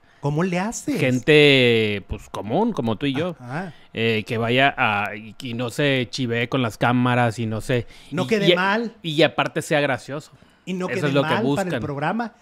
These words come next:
Speaker 1: Que diga, "Sí voy a ir", y luego no llegue.
Speaker 2: Si no, todos los programas estarían muy aburridos, ¿no?
Speaker 1: Sí. Sí, porque, porque entonces serían muy monótonos, ¿no?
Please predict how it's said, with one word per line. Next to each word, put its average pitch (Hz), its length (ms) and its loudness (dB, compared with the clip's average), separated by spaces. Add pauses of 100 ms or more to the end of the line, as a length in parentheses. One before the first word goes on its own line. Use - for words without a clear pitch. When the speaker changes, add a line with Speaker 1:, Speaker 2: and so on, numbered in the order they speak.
(180)
Speaker 1:
Que 165 120 -4
diga, 175 320 -2
"Sí 202 100 -6
voy 214 180 0
a 196 80 0
ir", 208 180 -4
y 196 40 -4
luego 165 180 -6
no 156 120 -6
llegue. 202 320 -6
Speaker 2:
Si 135 100 -4
no, 131 140 0
todos 139 140 2
los 135 100 -2
programas 117 480 -4
estarían 110 320 -6
muy 110 120 -6
aburridos, 98 540 -10
¿no? 113 240 -12 (320)
Speaker 1:
Sí. 165 480 -10 (760)
Sí, 294 160 -2
porque, 185 440 -8 (100)
porque 185 220 -8
entonces 190 340 -10
serían 180 260 -8
muy 196 140 -6
monótonos, 196 840 -6
¿no? 208 300 -8